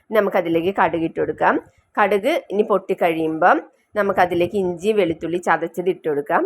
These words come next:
അത് ഇട്ട് കൊടുത്ത് നന്നായിട്ട് വഴറ്റി കൊടുക്കുക. അതിൻ്റെ പച്ചമണമൊക്കെ മാറി വരട്ടെ. ഇപ്പം പച്ചമണമൊക്കെ മാറി ഇഞ്ചിയും വെളുത്തുള്ളിയും നല്ല റെഡി ആയിട്ടുണ്ട്. ഇനി അതിലേക്ക് നമ്മൾ വട്ടത്തിലരിഞ്ഞ ചെറിയ ഉള്ളി ഇട്ട് കൊടുക്കുക. കുറച്ചധികം ഇട്ട് കൊടുക്കണം.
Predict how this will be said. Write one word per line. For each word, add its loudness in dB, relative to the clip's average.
അത് -4
ഇട്ട് -4
കൊടുത്ത് -4
നന്നായിട്ട് 2
വഴറ്റി 2
കൊടുക്കുക. -4
അതിൻ്റെ 2
പച്ചമണമൊക്കെ 2
മാറി 2
വരട്ടെ. -2
ഇപ്പം -6
പച്ചമണമൊക്കെ 2
മാറി 2
ഇഞ്ചിയും -6
വെളുത്തുള്ളിയും -2
നല്ല 0
റെഡി 0
ആയിട്ടുണ്ട്. 0
ഇനി 2
അതിലേക്ക് 0
നമ്മൾ 2
വട്ടത്തിലരിഞ്ഞ 2
ചെറിയ 2
ഉള്ളി 0
ഇട്ട് -6
കൊടുക്കുക. -2
കുറച്ചധികം 2
ഇട്ട് -4
കൊടുക്കണം. 2